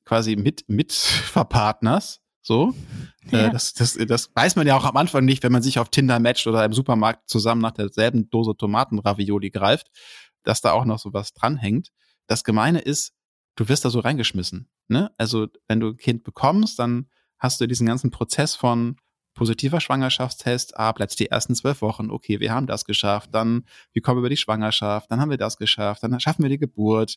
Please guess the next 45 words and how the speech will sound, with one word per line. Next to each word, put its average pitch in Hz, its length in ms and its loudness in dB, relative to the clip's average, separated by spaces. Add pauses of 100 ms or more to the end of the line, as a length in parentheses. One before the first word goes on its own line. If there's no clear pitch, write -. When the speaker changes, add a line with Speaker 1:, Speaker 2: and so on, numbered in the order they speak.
(320)
Speaker 1:
dann 117 100 2
schaffen 139 340 0
wir, 123 280 0 (260)
dass, - 300 0
dass 123 220 -2
diese 123 200 -2
kleine 120 280 0
Larve, 127 480 2
die 113 100 -2
ja 120 120 2
vor - 180 -2
allem 117 160 0
Flüssigkeiten 113 500 -4
aufnimmt 175 460 0
und 120 120 0
wieder 107 180 -4
von 151 200 2
sich 180 220 0
gibt - 220 -6
und 123 120 -2
dabei 110 200 2
sehr 110 120 -2
viel 104 180 -2
Lärm 110 340 2
macht 185 280 0
und 117 120 -10
einen 107 160 -2
nicht 101 140 -6
schlafen 120 440 -2
lässt, 165 320 0 (280)
dass 120 140 2
die 104 140 -2
irgendwann 117 400 0
damit 98 260 -6
aufhört 156 560 2
und 120 100 -8
dass 107 120 -6
sie - 120 -12
anfängt, 107 480 -4
Worte 151 380 0
von 135 220 0
sich 123 220 -6
zu - 120 -10
geben 117 460 -2
und 101 160 -6